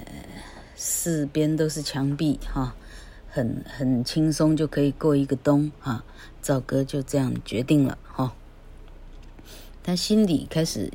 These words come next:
沿着，嗯，Madison Square，麦迪逊广场，他开始啊，慢慢地走，沿路计划，他要怎么样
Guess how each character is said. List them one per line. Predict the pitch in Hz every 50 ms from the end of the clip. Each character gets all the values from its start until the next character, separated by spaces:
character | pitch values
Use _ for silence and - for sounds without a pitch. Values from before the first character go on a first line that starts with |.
| -
沿 | - - 139 135 156 165
着， | - 160 143 131 - - - - - - - - - - - - - - - - - - - - - - - - - - - - - - - - - - - - - -
嗯， | - 151 - - - - - - - - - - -
Madison | 170 175 165 175 180 170 160 - 156 147 139
Square， | - - - 147 143 127 107 95 -
麦 | 113 151 170 160 156
迪 | 139 135 143
逊 | - - 165 156
广 | 143 - 131 135 151 165
场， | - 165 127 - - -
他 | 151 156
开 | 156 - - - 165 175
始 | 175 - - - - 90
啊， | 78 76 - - - - - - - - - - - - - - - - - - - - - - - - - - - - - - - - - - - - - - - - - -
慢 | - 233 247 233
慢 | 214 208 214 202 185 165
地 | 147 143
走， | - - 127 - - - - - - 123 127 -
沿 | - 139 139 156
路 | 175 180 170
计 | 147 - - 190 185 156 143
划， | 139 156 165 147 - - - - - - - - -
他 | - - 202
要 | 214 220 214
怎 | - - - 120 -
么 | - - 113 131
样 | 151 165 180 170 -